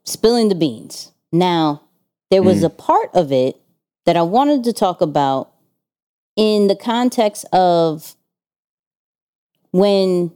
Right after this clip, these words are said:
Speaker 1: you wanna stay relevant, what route do you go? So let me show the clip, and audio people, you hear it,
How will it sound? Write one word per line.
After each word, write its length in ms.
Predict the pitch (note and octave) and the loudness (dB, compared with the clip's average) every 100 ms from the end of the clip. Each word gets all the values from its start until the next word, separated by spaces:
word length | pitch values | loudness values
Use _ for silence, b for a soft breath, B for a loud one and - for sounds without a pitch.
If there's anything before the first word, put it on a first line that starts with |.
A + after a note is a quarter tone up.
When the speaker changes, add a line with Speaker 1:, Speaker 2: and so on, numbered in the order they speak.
| _ _ _ | _ _ _
Speaker 1:
you 140 | F#3 | 0
wanna 340 | F3 A3 C#4 D4 | 2 2 2 0
stay 360 | - A#3 G#3+ | 0 0 2
relevant, 680 | F3+ F3 F3+ E3+ C3 B2 B2 - - _ _ _ _ _ _ _ _ _ - - | 2 0 2 0 -2 -4 -6 -12 -20 _ _ _ _ _ _ _ _ _ -16 0
what 260 | F3 - | 0 2
route 380 | D#3 E3 - - | 0 0 0 -4
do 80 | E3 | 0
you 240 | D3 C#3+ | 2 2
go? 380 | B2+ B2+ D#2+ - _ _ _ _ _ _ _ _ | 0 -2 -4 -12 _ _ _ _ _ _ _ _
So 400 | - D#3 C3 B2 _ _ _ _ | -2 0 0 -4 _ _ _ _
let 120 | - A3+ | -2 0
me 80 | |
show 220 | A#3 A3+ G3+ | 0 0 0
the 100 | F#3 | -2
clip, 460 | - G3+ F3+ _ _ _ - | 0 0 0 _ _ _ -2
and 340 | D#3 D3 C#3 - - | 0 2 -2 -6 -4
audio 300 | E3 E3+ D#3+ | 0 0 0
people, 320 | F3+ D#3+ D#3+ | -2 -2 -2
you 200 | D3 D3+ | 0 -2
hear 320 | - A3 G#3 | -2 0 0
it, 220 | G3 - | 0 -4